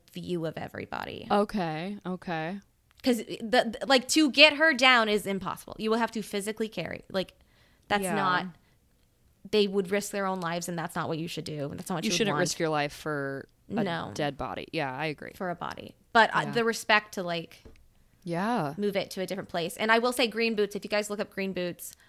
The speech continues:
Speaker 1: uh, the Chinese government did move his body also to a different location.
Speaker 2: Okay, okay.
Speaker 1: So his wife would have peace, so.
Speaker 2: Aw.
Speaker 1: Yeah, that's my super, uh, macabre story
Speaker 2: Wait, what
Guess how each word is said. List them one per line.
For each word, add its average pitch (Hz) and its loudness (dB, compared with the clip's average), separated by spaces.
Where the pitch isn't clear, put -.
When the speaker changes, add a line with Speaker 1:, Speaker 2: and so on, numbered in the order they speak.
Speaker 1:
uh, 185 2
the 175 -4
Chinese 196 -4
government 180 -6
did 175 -2
move 190 -2
his 170 -6
body 123 -6
also - -6
to - -12
a 76 -8
different - -12
location. - -6
Speaker 2:
Okay, 165 -8
okay. 160 -10
Speaker 1:
So - -8
his 180 -12
wife 175 -2
would 160 -10
have - -12
peace, 185 -10
so. - -6
Speaker 2:
Aw. 185 -2
Speaker 1:
Yeah, 339 8
that's 311 6
my 311 2
super, 294 0
uh, 214 4
macabre 233 4
story 233 0
Speaker 2:
Wait, 320 -2
what 330 6